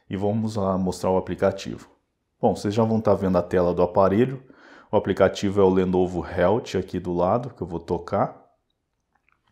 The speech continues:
Quando a gente entra no aplicativo, a primeira tela que já mostra é aqui da, dos passos, né? Total de passos. O aplicativo, pessoal, ele é todo em inglês, tá?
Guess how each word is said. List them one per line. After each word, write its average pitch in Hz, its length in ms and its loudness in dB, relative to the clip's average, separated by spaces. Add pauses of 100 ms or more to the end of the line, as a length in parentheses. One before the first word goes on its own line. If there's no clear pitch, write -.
(580)
Quando 104 160 -4
a 104 60 2
gente 101 280 -4
entra 95 240 -2
no 95 120 -2
aplicativo, 98 800 -2 (100)
a - 60 -10
primeira 98 420 0
tela 90 340 2
que - 140 -8
já 92 140 0
mostra 95 540 2
é 95 220 0
aqui 90 320 0
da, 87 300 0 (260)
dos 90 220 -10
passos, 107 500 0
né? 107 240 -4 (320)
Total 90 300 -4
de 85 100 -6
passos. - 640 -2 (640)
O - 60 -2
aplicativo, 127 720 2
pessoal, 95 420 -4
ele 92 100 -2
é 95 60 -2
todo 98 300 -4
em 98 40 0
inglês, 95 540 0
tá? - 340 -6